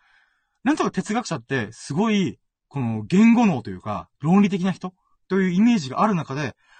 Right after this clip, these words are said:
そんなタイプの人もいるんだっていう、なんかね、僕の中でちょっとした励ましっ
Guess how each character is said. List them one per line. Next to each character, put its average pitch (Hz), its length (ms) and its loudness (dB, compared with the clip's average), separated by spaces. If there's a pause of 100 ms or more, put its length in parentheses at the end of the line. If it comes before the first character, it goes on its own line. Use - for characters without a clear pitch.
(240)
そ - 240 -2
ん 302 80 2
な 349 140 0
タ 349 120 4
イ 339 60 2
プ 202 100 -4
の 175 100 0
人 160 140 -6
も 131 100 -4
い 151 100 -2
る 233 100 6
ん 302 100 4
だ 170 160 2
っ 127 60 -8
て - 180 -16
い 117 60 -4
う、 113 220 -4
な 139 100 -4
ん 147 60 -6
か 120 100 -6
ね、 113 80 -4
僕 139 200 -6
の 226 80 0
中 214 180 -2
で 113 40 -10
ち - 100 -10
ょ 185 40 -4
っ - 40 -20
と 208 120 -6
し - 60 -12
た 190 80 -4
励 165 240 -2
ま 160 80 0
し 165 120 -6
っ 160 60 -10